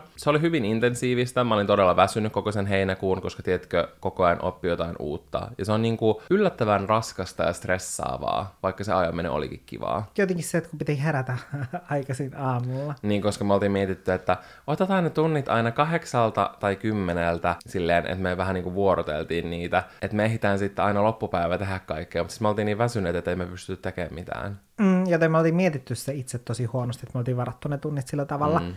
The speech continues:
Speaker 2: Mutta mun mielestä on silti kiva, että me käytiin se tavallaan meidän kesäloman aikana.
Speaker 1: Niin, onko se nyt tässä elokuussa ei ole hirveästi ta-, ta-, tarvinnut, että mä tänään itse asiassa ajoin ekaa kertaa kuukauteen ja
Speaker 2: Mm.
Speaker 1: kehumista ei ihan hirveästi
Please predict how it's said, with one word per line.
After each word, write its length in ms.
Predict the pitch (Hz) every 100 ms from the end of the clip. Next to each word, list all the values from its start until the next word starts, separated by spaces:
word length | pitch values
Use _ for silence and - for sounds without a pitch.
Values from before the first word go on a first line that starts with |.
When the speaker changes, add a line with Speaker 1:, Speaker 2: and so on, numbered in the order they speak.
| -
Speaker 2:
Mutta 600 | 240 269 262 _ _ 240 233 -
mun 240 | 202 208
mielestä 340 | 196 170 165 180
on 120 | 170
silti 480 | - 202 185 - -
kiva, 260 | 151 143 131
että 100 | 135
me 60 | 131
käytiin 500 | 143 139 131 127 120
se 260 | 131 - -
tavallaan 380 | 135 123 120 120
meidän 200 | 117 127
kesäloman 480 | 127 123 123 127
aikana. 340 | 127 135 151 156 - - -
Speaker 1:
Niin, 180 | 131 147
onko 120 | 139
se 100 | 127
nyt 160 | 127
tässä 200 | 127 123
elokuussa 480 | 120 127 127 95 85
ei 40 | 87
ole 80 |
hirveästi 380 | 92 82 85 80 -
ta-, 240 | 80 60 -
ta-, 200 | 80 -
tarvinnut, 380 | 90 85 69 76
että 100 | 90
mä 80 | 90
tänään 300 | 92 80 76
itse 160 | -
asiassa 120 | 82
ajoin 220 | 73 71 82
ekaa 200 | - -
kertaa 320 | - - 80
kuukauteen 640 | - 52 - 55 - 82 92
ja 160 | 90 -
Speaker 2:
Mm. 280 | 135 131 120 -
Speaker 1:
kehumista 600 | 98 98 110 123 - 202 -
ei 140 | 107 107
ihan 160 | 110
hirveästi 480 | 107 113 113 98